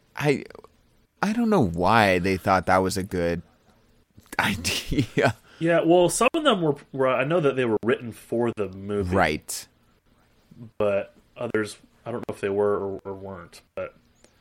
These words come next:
Speaker 2: I don't know. I just,
Speaker 1: Mm-hmm.
Speaker 2: it's just kind of a cash grab,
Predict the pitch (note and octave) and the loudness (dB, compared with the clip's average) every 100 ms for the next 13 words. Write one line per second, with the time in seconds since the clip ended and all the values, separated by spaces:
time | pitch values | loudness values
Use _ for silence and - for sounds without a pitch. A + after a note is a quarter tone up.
0 | _ _ _ _ _ _ _ _ G2 F#2+ | _ _ _ _ _ _ _ _ -20 -16
1 | F#2+ G2 F2 F2 E2 - - - - A2 | -8 -6 -6 -6 -10 -14 -20 -16 -12 -8
2 | - G#2+ G2 - G#2+ - - G2+ G2+ G2+ | -6 -6 -6 -2 -2 -2 -4 -2 0 0